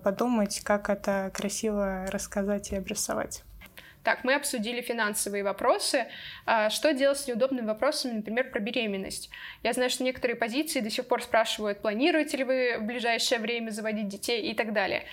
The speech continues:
Speaker 2: Как отвечать тут?
Speaker 1: Вопрос, наверное, чаще всего встречается на таких позициях, как, там, персональный ассистент, э,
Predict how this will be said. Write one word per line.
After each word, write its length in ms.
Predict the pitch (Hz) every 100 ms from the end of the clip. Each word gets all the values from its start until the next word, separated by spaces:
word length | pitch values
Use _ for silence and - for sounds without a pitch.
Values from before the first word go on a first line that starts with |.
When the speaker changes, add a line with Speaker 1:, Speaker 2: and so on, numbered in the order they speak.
| - - -
Speaker 2:
Как 280 | 254 262
отвечать 540 | - - 208 233 220 220
тут? 240 | - - - - - - _ _ - -
Speaker 1:
Вопрос, 580 | 220 254 - 262 294 -
наверное, 300 | 254 254 240
чаще 420 | - 262 - -
всего 380 | - 247 233 254
встречается 1040 | - - 233 - 247 240 - - 226 220
на 380 | 220 226 233 226
таких 460 | 226 208 - 233 -
позициях, 720 | 233 220 220 233 - 214 -
как, 240 | - 208 -
там, 180 | 196 190
персональный 800 | - 202 - 220 220 214 214 208
ассистент, 960 | - - - - 254 294 320 320 -
э, 640 | 247 240 233 226 220 208